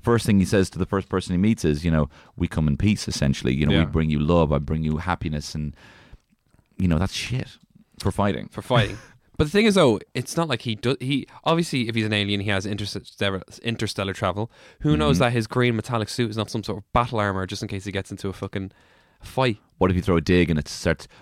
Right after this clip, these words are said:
Speaker 1: wrapping around your fist like some sort
Speaker 2: Like
Speaker 1: of a
Speaker 2: symbiote,
Speaker 1: liquid? Yeah.
Speaker 2: yeah.
Speaker 1: Yeah.
Speaker 2: Unreal.
Speaker 1: Well, I'm not gonna give him the
Speaker 2: Are
Speaker 1: benefit
Speaker 2: we
Speaker 1: of the doubt, even though we don't know that.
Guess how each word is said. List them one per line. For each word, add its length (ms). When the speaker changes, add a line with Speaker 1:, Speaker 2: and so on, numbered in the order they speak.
Speaker 1:
wrapping 360
around 360
your 80
fist 280
like 120
some 160
sort 180
Speaker 2:
Like 80
Speaker 1:
of 160
a 60
Speaker 2:
symbiote, 20
Speaker 1:
liquid? 400
Yeah. 560
Speaker 2:
yeah. 140
Speaker 1:
Yeah. 80
Speaker 2:
Unreal. 640
Speaker 1:
Well, 120
I'm 80
not 120
gonna 140
give 100
him 40
the 40
Speaker 2:
Are 100
Speaker 1:
benefit 80
Speaker 2:
we 60
Speaker 1:
of 60
the 60
doubt, 160
even 100
though 80
we 80
don't 240
know 160
that. 220